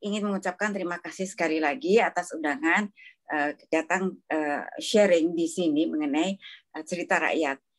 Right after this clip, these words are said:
Tentu kali ini saya akan membatasi mengenai cerita rakyat saja seperti yang diminta. Walaupun tadi saya sudah memberikan semacam, eh, eh, apa, eh,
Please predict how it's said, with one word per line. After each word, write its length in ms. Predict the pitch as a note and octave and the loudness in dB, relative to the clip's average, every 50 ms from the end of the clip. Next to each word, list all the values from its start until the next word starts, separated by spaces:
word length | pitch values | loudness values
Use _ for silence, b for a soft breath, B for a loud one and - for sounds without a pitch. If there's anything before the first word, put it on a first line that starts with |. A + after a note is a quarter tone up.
| B B B B B B - | B B B B B B -4
Tentu 320 | A3+ A#3 - D#4 E4+ E4+ | -4 -2 0 -2 -2 0
kali 320 | - C4+ C4 B3 A#3 A3 A#3+ | 2 2 2 2 2 0 2
ini 160 | A#3 C4+ D#4 | 2 2 0
saya 320 | D4+ C4+ B3 A3 - - | 0 -2 -2 -2 -2 -4
akan 240 | - A3 G3+ G3+ F#3+ | -4 -4 -4 -2 -2
membatasi 480 | F3 F3 D#3+ - E3+ E3 - - A3+ A#3+ | -2 -2 -2 -2 -4 -8 -6 -4 -4 -2
mengenai 640 | A3+ G3 F#3 F#3 F3+ E3 D#3+ D#3+ D#3+ E3+ G#3 C4 C4 - | -2 -2 -2 0 0 2 2 4 4 2 2 0 -2 -2
cerita 320 | B3 G#3+ A3 A3 - G#3 | 0 0 0 0 2 0
rakyat 320 | F3+ F3 E3 B2+ A#2+ D3+ D#3 | 0 0 0 -2 -4 -6 -8
saja 340 | - - D3 C#3 - F#3 G#3+ A3+ | -8 -12 -12 -6 -4 -4 -6 -4
seperti 480 | - G#3 G3+ - F#3+ - - G#3+ A3+ | -6 -10 -6 -8 -8 -6 -2 0 2
yang 160 | A3 G3+ F#3+ F#3 | 2 2 2 2
diminta. 560 | F3+ F#3+ F#3+ G#3 A3+ A3+ - - F3 C3 - - _ B B B B B B B | 2 4 4 4 4 2 0 0 0 0 0 -2 _ B B B B B B B
Walaupun 480 | F3+ F#3+ F#3+ F#3+ F#3 F3+ F3+ - B3+ B3 | 0 2 2 4 2 0 -4 -6 -6 -6
tadi 160 | A#3+ A3+ G#3+ | -6 -6 -6
saya 320 | A3+ - G#3 G3 G#3 G#3 - - C#3 G3 | -6 -4 -4 -4 -4 -4 -8 -12 -14 -12
sudah 320 | - G3 E3+ F#3 F3+ F3 | -10 -8 -4 -4 -4 -2
memberikan 480 | F3+ F3+ E3 E3 D#3+ - E3+ E3 D#3 - | -2 -6 -6 -8 -8 -6 -6 -6 -6 -6
semacam, 480 | - E3 E3 E3 E3 - E3 D#3 D#3 D#3 B B B B B B B - D3+ | -6 -6 -6 -6 -4 -2 -2 -2 -2 -4 B B B B B B B -8 -6
eh, 260 | D#3 D3+ C#3+ C#3 C3 - _ _ _ _ _ - C3 | -4 -4 -4 -4 -6 -10 _ _ _ _ _ -10 -8
eh, 100 | C#3+ F2+ F2+ | -6 -6 -6
apa, 240 | - - C#3+ D#3+ F#3+ A#3+ C#4 - - - D#2 D#2 - _ - - _ _ _ _ _ _ _ _ - C#3 | -4 -4 -2 -2 -2 -2 -4 -6 -10 -14 -14 -14 -16 _ -20 -20 _ _ _ _ _ _ _ _ -6 -4
eh, 240 | D3+ C#3+ C3+ B2 | -2 -2 -2 -4